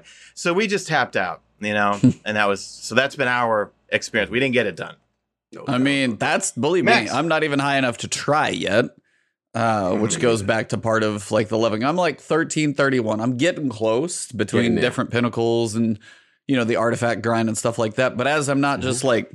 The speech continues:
Speaker 2: no-lifing it for a season, if you play your
Speaker 3: Right.
Speaker 2: Tuesdays and you do some other stuff, my artifact's not that high. It's really not.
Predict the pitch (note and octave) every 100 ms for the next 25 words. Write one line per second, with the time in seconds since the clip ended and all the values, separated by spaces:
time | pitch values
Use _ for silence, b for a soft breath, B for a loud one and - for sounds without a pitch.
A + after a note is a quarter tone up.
0 | - - G2+ A#2 F#3+ C#3+ A#2 A#2+ G#2+ G2+
1 | A2+ G#2+ A2 G#2 B2+ B2 A#2 A2+ C3 B2
2 | A2 - - C3 B2 A2 A2+ A2+ A#2 A2+
3 | A2 G2 - G3 D#3+ - - b b b
4 | b - A#2 B2 A3+ D#3+ A2 - A#2 C#3
5 | - G#2+ B2+ D#3+ - C3 G#2 - - B2+
6 | D3+ A#2+ C#3+ C3+